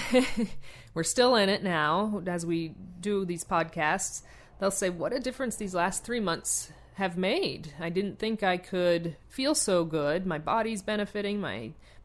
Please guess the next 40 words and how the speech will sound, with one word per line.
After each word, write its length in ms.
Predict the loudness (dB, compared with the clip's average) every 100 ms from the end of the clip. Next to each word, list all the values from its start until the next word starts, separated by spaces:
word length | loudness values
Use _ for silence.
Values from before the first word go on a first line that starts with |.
| -10 0
brain 320 | 2 4 4
is 140 | 2
benefiting, 680 | 0 0 0 -2 0 0 0
mentally, 440 | 0 0 -2 -2
emotionally, 580 | 0 -2 -4 -4 -4 -2
everything. 560 | -4 -4 -4 -4 -6 -10 -14 -20 -20 -10
So, 440 | 0 6 6 6 2
um, 340 | 0 0 -4 -8 -20 -20 -20 -6 0
you'll 120 | 0
start 340 | 4 4 2
to 100 | -2
feel 500 | -2 2 2 2 -4 -14 0
better, 360 | 4 4 4 0
and 280 | -2 -2 2
then, 360 | 2 2 -2 -4 -20 -20 -20 -20 -20 -10
you 100 | -4
know, 320 | 0 2 0 -2
the 140 | -2 0
other 200 | 2 0
positives, 800 | 2 0 0 -2 -2 -2 -8 -10 -14 -12
your 140 | -10 -8
blood 280 | -4 -4 -2
pressure 300 | -4 -2 -2
will 140 | -2
go 160 | 0 0
down. 560 | 0 -2 -2 -6 -8 -12 -20 -20 -16
It's, 440 | -12 -6 -4 -6 -4
it'll 220 | -2 0
be 140 | 0 0
amazing. 460 | 2 2 0 0
Your 120 | 2
doctor 380 | 4 4 4 0
will 80 | 0
tell 260 | 2 2 4
you, 160 | 2 2
"Wow, 320 | 2 2 2
what 120 | 2
are 40 |
you 120 | 0 0
doing?" 360 | 0 0 -4